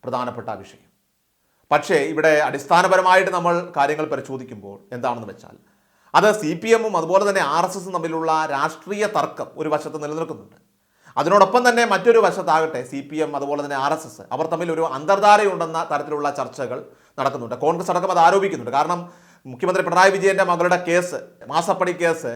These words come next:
അതെങ്ങും എത്താതെ കിടക്കുന്നത് ഇവർ തമ്മിലുള്ള ഒരു അന്തർധാരയുടെ, സജീവമായിട്ടുള്ള ഒരു അന്തർധാരയുടെ ആ ഒരു പ്രതിഫലനം കൂടിയാണ് എന്നുള്ളതും എടുത്തു വായിക്കേണ്ടതായിട്ടുണ്ട്. ലാവ്ലിൻ കേസ് എത്രയോ വട്ടം, എത്രയോ കാലമാണ് മാറ്റിവെച്ചിട്ടുള്ളത്.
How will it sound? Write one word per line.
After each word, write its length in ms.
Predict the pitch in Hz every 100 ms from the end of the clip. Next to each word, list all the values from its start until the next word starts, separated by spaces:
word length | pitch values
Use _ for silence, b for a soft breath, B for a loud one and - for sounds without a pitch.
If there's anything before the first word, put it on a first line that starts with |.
| - _ 143
അതെങ്ങും 300 | 170 220 208
എത്താതെ 280 | 202 208 208 185
കിടക്കുന്നത് 420 | 180 190 160 147 - b b
ഇവർ 120 | 190 208
തമ്മിലുള്ള 320 | 196 196 190 190 185
ഒരു 120 | 190 165
അന്തർധാരയുടെ, 560 | 170 170 180 175 175 180 175
സജീവമായിട്ടുള്ള 720 | 147 170 165 165 165 160 160 156 156
ഒരു 100 | 160 147
അന്തർധാരയുടെ 580 | 147 147 147 147 135 143 - B B 147
ആ 40 | 160
ഒരു 120 | 160
പ്രതിഫലനം 400 | 147 156 165 165 160
കൂടിയാണ് 420 | 156 147 143 147 147
എന്നുള്ളതും 360 | 143 127 123 -
എടുത്തു 200 | 131 139 127
വായിക്കേണ്ടതായിട്ടുണ്ട്. 720 | 123 123 110 101 - _ _ _ _ _ _ _ 135
ലാവ്ലിൻ 260 | 143 160 160
കേസ് 260 | 165 160 131 - 117
എത്രയോ 300 | 160 175 185
വട്ടം, 240 | 180 180 170 175
എത്രയോ 280 | 160 170 196 185
കാലമാണ് 360 | 185 180 151 135
മാറ്റിവെച്ചിട്ടുള്ളത്. 600 | 127 120 120 101 -